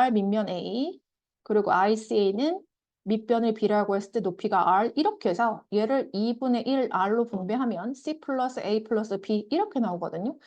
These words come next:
그래서 삼각형 에이비씨 넓이는 이분의 일 곱하기 내접원의 반지름 곱하기 둘레 길이의 합 이렇게 증명할 수 있다.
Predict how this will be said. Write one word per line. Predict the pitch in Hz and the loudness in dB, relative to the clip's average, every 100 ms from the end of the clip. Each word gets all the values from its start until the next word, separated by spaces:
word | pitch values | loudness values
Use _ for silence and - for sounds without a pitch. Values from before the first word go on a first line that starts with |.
| - - - | -20 -20 -2
그래서 | 226 220 | 0 2
삼각형 | 262 339 330 330 330 311 | 2 2 4 4 2 0
에이비씨 | 208 240 254 262 262 | 2 2 0 -2 0
넓이는 | 202 196 226 185 196 233 _ _ | 2 2 0 -4 -6 -10 _ _
이분의 | 220 220 220 220 | 0 4 4 4
일 | 330 349 | 4 4
곱하기 | 233 262 262 185 240 - - | 2 2 2 2 -2 -6 0
내접원의 | 208 220 233 226 220 | 2 4 2 0 0
반지름 | 196 180 208 190 | -4 -4 -4 -2
곱하기 | 175 175 175 311 | -2 0 0 -2
둘레 | 311 220 233 240 | 0 0 4 2
길이의 | 208 185 | 2 0
합 | 208 - | 0 0
이렇게 | 311 415 381 | 2 0 0
증명할 | 302 214 202 202 | -2 0 0 -4
수 | 202 - | -8 -10
있다. | - - 190 | -6 -4 -6